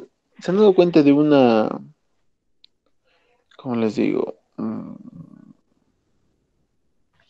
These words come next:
de los colores que usa más que todo, sin, es ese contraste que usa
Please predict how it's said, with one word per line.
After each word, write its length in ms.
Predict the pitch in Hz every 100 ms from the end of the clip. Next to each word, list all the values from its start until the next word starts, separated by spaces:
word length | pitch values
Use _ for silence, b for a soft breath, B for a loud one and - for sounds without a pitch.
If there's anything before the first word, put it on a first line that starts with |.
| _ - _ _ _ _
de 440 | 120 117 110 110 113 117 117
los 160 | 113 -
colores 600 | - 113 120 127 120 113
que 120 | 123
usa 240 | 120 113
más 180 | 117 110
que 120 | -
todo, 480 | - 113 113 117 -
sin, 680 | - - 113 110 110 117 127 _ _ _ _ _ -
es 340 | 127 160 - -
ese 200 | 160 185
contraste 640 | 147 131 151 135 - 123
que 120 | 131
usa 440 | 123 120 127 117